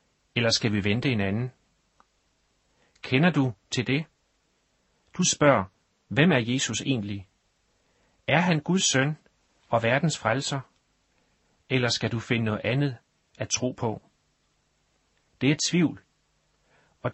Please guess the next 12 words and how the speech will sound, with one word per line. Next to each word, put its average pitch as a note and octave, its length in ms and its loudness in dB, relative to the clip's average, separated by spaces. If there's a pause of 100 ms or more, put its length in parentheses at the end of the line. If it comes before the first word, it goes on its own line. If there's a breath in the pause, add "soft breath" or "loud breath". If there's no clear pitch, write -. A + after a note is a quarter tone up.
tvivlen C#3 440 4 (400)
er C3 140 0
en A#2 80 -2
hård D#3+ 300 4
herre A#2+ 320 -2 (200)
at A#2+ 120 -8 (100)
tjene. B2 300 -4 (1600 soft breath)
Men A#2 180 0
tvivlen F3 420 2
betyder - 460 2
ikke, D3 340 2 (580)
at A#2 140 -2